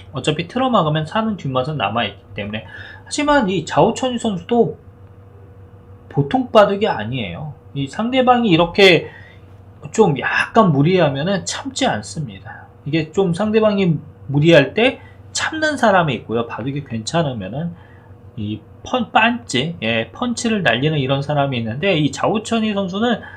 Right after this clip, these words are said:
되게 꼭 참는 것 같지만 상대방이 무리하면은 참질 않습니다. 자, 계속해서 이 헤딩을 했는데 여기서는 그냥 백이 늘고 나가면은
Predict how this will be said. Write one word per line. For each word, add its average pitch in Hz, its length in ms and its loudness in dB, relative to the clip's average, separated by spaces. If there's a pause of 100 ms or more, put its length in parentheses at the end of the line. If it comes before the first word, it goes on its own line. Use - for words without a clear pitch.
(380)
되게 180 1040 6 (340)
꼭 - 360 -4
참는 262 320 -2
것 233 100 6
같지만 165 420 2
상대방이 208 520 0
무리하면은 123 720 0 (1900)
참질 190 380 -2
않습니다. - 680 -10 (160)
자, - 120 -20
계속해서 180 680 2 (2000)
이 151 100 2
헤딩을 226 440 0
했는데 117 640 -4 (400)
여기서는 240 420 -2
그냥 285 280 -6
백이 170 260 -2
늘고 143 380 2
나가면은 120 680 -2